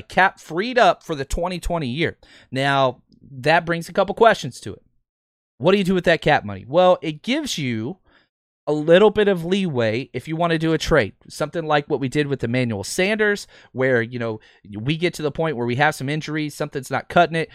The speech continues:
you need to trade for a center, or you need to do whatever halfway through the season. You're allowed to do that now. Let's say you don't use the cap space at all. That's gonna help you do extensions for players that you wanna keep. Let's say you wanna sign Richard Sherman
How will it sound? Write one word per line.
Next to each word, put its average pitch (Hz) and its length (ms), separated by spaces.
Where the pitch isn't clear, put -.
you 131 100
need 160 160
to - 60
trade 147 180
for 107 200
a - 20
center, 180 540
or 117 100
you 143 140
need 165 180
to 131 60
do 143 120
whatever 127 440
halfway 143 380
through 131 160
the 120 60
season. 143 340
You're 165 160
allowed 175 300
to 147 80
do 139 180
that 120 160
now. 104 180
Let's 143 140
say 202 120
you 202 100
don't 208 180
use 185 200
the 185 80
cap 185 200
space 190 300
at 170 80
all. 170 320
That's 131 160
gonna 156 200
help 147 220
you 139 100
do 131 380
extensions 165 840
for 135 100
players 160 340
that 135 200
you 120 80
wanna 131 260
keep. 220 300
Let's 110 160
say 131 80
you 143 120
wanna 165 180
sign 208 280
Richard 151 260
Sherman 101 360